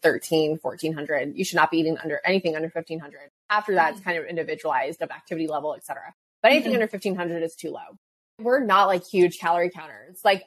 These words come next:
Speaker 1: I think it's a great tool to have to understand how much you're eating. 'Cause a lot of women think, like, "Oh, I eat enough." But then I'm like, "Actually, let's take a look at numbers." And I'm not a crazy, like, I don't think that needs to be a lifestyle that you need to do, but let's take a
Speaker 2: Yeah.
Speaker 1: look.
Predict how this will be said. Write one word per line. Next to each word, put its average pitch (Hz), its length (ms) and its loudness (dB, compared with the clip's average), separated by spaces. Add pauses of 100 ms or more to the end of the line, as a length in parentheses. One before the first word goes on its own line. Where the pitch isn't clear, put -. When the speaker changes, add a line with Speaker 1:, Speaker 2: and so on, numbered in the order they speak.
Speaker 1:
I 220 120 4
think 254 180 4
it's 220 140 4
a 196 40 2
great 202 320 2
tool 170 540 -2 (160)
to 220 100 4
have 190 500 2
to 220 80 4
understand 214 460 2
how 196 140 -6
much 190 100 -4
you're 170 100 -12
eating. 175 280 -8
'Cause 208 140 -6
a 208 40 -4
lot 190 180 4
of 220 60 4
women 196 220 0
think, 190 160 -6
like, 185 180 -4
"Oh, 226 80 -4
I 220 120 -2
eat 214 300 -4
enough." 185 380 -8 (220)
But 214 100 4
then 202 260 4
I'm 214 80 -2
like, 214 160 0 (220)
"Actually, 269 280 -2
let's 330 180 -2
take 359 160 -2
a - 20 0
look 311 180 2
at 302 60 -6
numbers." 180 380 -2
And 208 100 -2
I'm 202 80 0
not 202 140 2
a 233 60 0
crazy, 220 520 -2
like, 208 260 2
I 185 60 2
don't 196 180 -4
think 208 160 0
that 196 120 0
needs 196 220 -4
to 196 60 -4
be 190 120 0
a 185 40 0
lifestyle 175 540 0
that 156 100 -10
you 170 60 -14
need 175 120 -8
to 240 100 -2
do, 196 180 -2
but - 160 -10
let's 247 160 -4
take 403 140 -4
a - 40 0
Speaker 2:
Yeah. 208 140 6
Speaker 1:
look. - 100 0